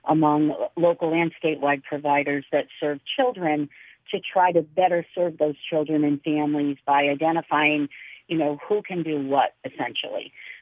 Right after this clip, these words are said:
So while I agree that, you know, D D S was a key agency that was missing in this case, and I think they could have been, um, very influential,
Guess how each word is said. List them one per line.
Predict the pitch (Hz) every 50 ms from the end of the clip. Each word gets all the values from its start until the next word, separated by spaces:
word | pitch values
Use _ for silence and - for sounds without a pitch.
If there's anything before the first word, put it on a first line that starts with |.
| - - -
So | 196 175 170 165 165 160 160 156 -
while | 165 165 170 165 165 165
I | 160
agree | 160 160 151 - 165 170 175 170
that, | 151 147 143 143 - _ _
you | - 160 151
know, | 147 139
D | 139 143 165 170
D | 160 160 160 160 156
S | 151 151 - - -
was | 151 147 139 139 135 - -
a | 147 - - -
key | - 196 190 175 _ _ _ _ - 170 156 - -
agency | 156 196 180 180 170 151 - 165
that | 147 156 135
was | 139 147 139
missing | 156 170 220 220 - - 175 165
in | 156 143 143
this | 147 139 - - -
case, | - 139 143 143 139 - - - - - - - - -
and | 139 151 151
I | 151
think | 143 - 156 147 -
they | 147 147 143
could | - - 151 147
have | 139 147 147 147 143 _
been, | - 147 147 143 143 143 - -
um, | 139 135 139 147 - 151
very | 160 175 180 175 165 151
influential, | 139 135 - - 143 135 139 139 139 - - 139 135 135 135